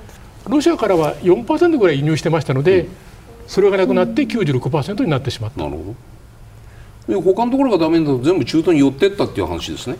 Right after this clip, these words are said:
Speaker 1: え、あの、日本の石油会社、あの、中東の石油が好きなんですよ。
Speaker 2: 好きとか嫌いとかって、なんか好きな理由ってのはあるんですか？
Speaker 1: <laughs> はい。
Speaker 2: なぜ中東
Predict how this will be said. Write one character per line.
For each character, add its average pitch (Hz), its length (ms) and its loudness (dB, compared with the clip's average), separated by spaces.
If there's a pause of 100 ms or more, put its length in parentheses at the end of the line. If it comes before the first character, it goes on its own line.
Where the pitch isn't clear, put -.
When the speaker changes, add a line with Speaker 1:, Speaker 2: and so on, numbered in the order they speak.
Speaker 1:
え、 175 100 0
あ 170 80 0
の、 170 140 -2
日 170 100 0
本 214 180 -2
の 262 60 -4
石 247 120 -8
油 277 200 -6
会 294 140 -2
社、 214 100 -2
あ - 20 2
の、 143 140 0
中 226 160 -10
東 247 180 -6
の 254 100 -4
石 196 120 -4
油 226 180 -6
が 220 80 0
好 - 140 -10
き 285 80 -2
な 233 120 -2
ん 147 60 0
で 117 80 0
す 127 120 -4
よ。 110 100 -4 (140)
Speaker 2:
好 - 260 -8
き 117 120 -2
と - 220 -2
か 104 120 -8 (120)
嫌 135 140 2
い 131 80 -2
と 160 80 -2
か - 80 0
っ - 60 -8
て、 127 100 -6
な 208 160 2
ん 202 60 4
か 165 80 2
好 - 0 -
き 202 240 2
な - 100 4
理 151 100 0
由 175 120 2
っ - 20 2
て 180 140 -2
の 143 60 4
は 123 40 4
あ 135 60 2
る 120 60 -2
ん 92 60 -6
で - 60 -12
す - 80 -14
か？ 95 80 -16
Speaker 1:
<laughs> 98 40 -10
は 175 140 2
い。 - 40 4
Speaker 2:
な - 40 2
ぜ 220 120 -2
中 151 240 4
東 151 80 -14